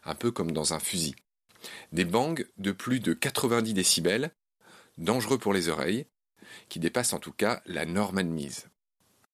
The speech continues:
La partie avant des anciens trains des lignes Shinkansen avait un profil peu aérodynamique, qui présentait trop de résistance à l'air en d'autres termes. Leur mauvais C X,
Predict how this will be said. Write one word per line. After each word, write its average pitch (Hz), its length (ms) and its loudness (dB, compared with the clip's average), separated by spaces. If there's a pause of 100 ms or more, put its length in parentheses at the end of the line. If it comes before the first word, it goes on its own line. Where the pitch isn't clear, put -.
(480)
La 80 140 0
partie - 320 0
avant 101 300 2
des 95 180 4
anciens 107 300 2
trains - 280 -2
des 92 140 4
lignes 87 340 2
Shinkansen 87 840 0
avait 92 180 0
un 113 140 2
profil - 540 -2 (200)
peu 151 220 2
aérodynamique, 92 800 0 (480)
qui - 80 -10
présentait 95 440 0
trop 123 360 0
de 95 80 2
résistance 95 520 0
à 95 60 2
l'air 80 220 0
en 76 60 -6
d'autres 78 260 -8
termes. - 320 -10 (1080)
Leur 95 160 2
mauvais 143 220 4
C - 340 4
X, - 440 0